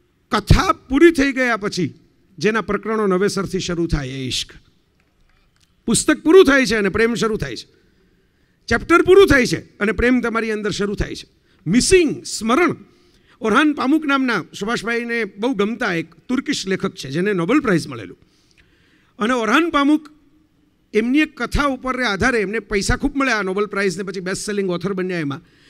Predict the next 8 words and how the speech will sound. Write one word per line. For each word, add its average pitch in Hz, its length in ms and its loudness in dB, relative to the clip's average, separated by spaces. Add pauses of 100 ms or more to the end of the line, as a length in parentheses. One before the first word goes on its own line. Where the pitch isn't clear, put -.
(160)
એના 277 260 2
આધારે 285 240 0
અંકિત 269 320 -4
એમણે 269 300 0 (580)
એક 254 140 -8
મ્યુઝિયમ 180 460 2
બનાવ્યું 143 340 -4
છે - 120 -14